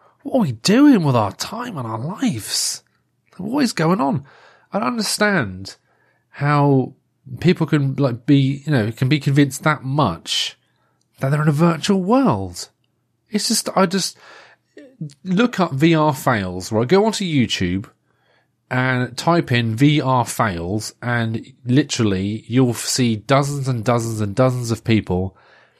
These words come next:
making wallies of themselves, you know, hurting themselves because they think the virtual reality is actually real. And it is a bit scary, really. I mean, I've seen Ready Player One. I mean, the idea of it's actually quite exciting when you think about it, you know, this, the fact that we can,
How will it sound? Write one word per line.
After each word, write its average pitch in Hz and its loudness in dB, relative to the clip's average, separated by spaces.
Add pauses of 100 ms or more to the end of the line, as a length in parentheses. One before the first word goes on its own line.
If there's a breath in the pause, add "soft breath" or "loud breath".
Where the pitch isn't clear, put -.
(100)
making 156 2
wallies 139 2
of 92 -2
themselves, 90 -6 (540)
you 113 -4
know, 147 2 (540)
hurting 170 0
themselves 143 2
because 135 -4
they 139 4
think 147 -2
the 127 0
virtual 135 2
reality 131 4
is 123 0
actually 135 -2
real. 110 -2 (420 soft breath)
And 180 2
it 233 0
is 208 2
a 180 6
bit 208 2
scary, 123 4
really. 110 4
I 113 2
mean, 135 2
I've 170 0
seen 214 -2
Ready 143 6
Player 113 -2
One. 98 -2 (300 loud breath)
I 156 -2
mean, 175 4
the 190 4
idea 185 4
of 165 4
it's 139 0
actually 135 -4
quite 135 0
exciting 135 0
when 117 -2
you 110 0
think 127 0
about 90 -2
it, 92 -4
you 107 -4
know, 98 -2
this, 104 -6
the - -6
fact 117 -2
that 104 -6
we 104 -2
can, 98 -4